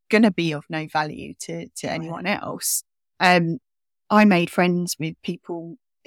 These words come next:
Speaker 1: who were teachers at, at my classes at the gym, for example, and they didn't know what I was going through, but they created that sanctuary that I could go and switch off and all that. They were part of my support network, and they didn't even realise it
Speaker 2: Yeah.
Speaker 1: because it was,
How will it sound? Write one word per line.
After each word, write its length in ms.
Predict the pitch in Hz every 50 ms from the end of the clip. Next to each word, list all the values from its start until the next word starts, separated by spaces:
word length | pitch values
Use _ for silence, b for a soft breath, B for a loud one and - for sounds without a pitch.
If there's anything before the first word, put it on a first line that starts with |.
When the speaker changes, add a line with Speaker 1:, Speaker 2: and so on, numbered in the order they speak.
| 185 165
Speaker 1:
who 140 | 180 175
were 120 | 170 175 165
teachers 500 | - - - 190 127 - - 170 - -
at, 80 | - - _
at 160 | - 98 95 -
my 300 | 92 180 185 190 185 - _ _ _ _ _ _ -
classes 480 | - - 185 175 175 - - 175 175
at 120 | - 160 -
the 80 | -
gym, 340 | 175 - 226 240 220 190 175
for 180 | 156 - - 151
example, 800 | - - - - 175 196 202 196 - - 160 151 151 156 - - -
and 440 | 175 175 170 170 170 170 170 175 - - b b b b b b _
they 140 | - 226 -
didn't 220 | - 240 - -
know 120 | 147 143
what 140 | 143 151 - -
I 100 | 135 147
was 120 | 156 -
going 320 | - 165 175 185 185 170
through, 360 | - - - - 87 104 139 165
but 160 | - - -
they 100 | 185 180
created 540 | 180 - - - 202 202 208 - - - - _
that 200 | - 160 - -
sanctuary 640 | - - 196 202 - - - - - - 139 139 147
that 120 | 147 - -
I 100 | - 160
could 180 | - - 170
go 120 | - 175 170
and 320 | 170 160 156 - - 160
switch 260 | - - - - -
off 360 | - 165 - 151 - - - -
and 240 | 156 147 151 160 - _ _ _ _ _ _
all 160 | - 185 180
that. 240 | 175 214 - - -
They 140 | - 208 247
were 100 | 202 165
part 260 | - - 220 208 -
of 80 | - 190
my 100 | 185 185
support 420 | - - - - - 220 214 -
network, 360 | 135 - - - 151 170 -
and 80 | 202 185
they 80 | 190 196
didn't 220 | - 226 240 202
even 260 | - 202 190 - 160
realise 640 | 170 190 220 233 220 180 - - - 147 165 - -
it 240 | - 147 151 - 202
Speaker 2:
Yeah. 300 | 190 180 185 190 190 190
Speaker 1:
because 260 | 190 185 - 214 190
it 100 | 196 -
was, 240 | - 185 - -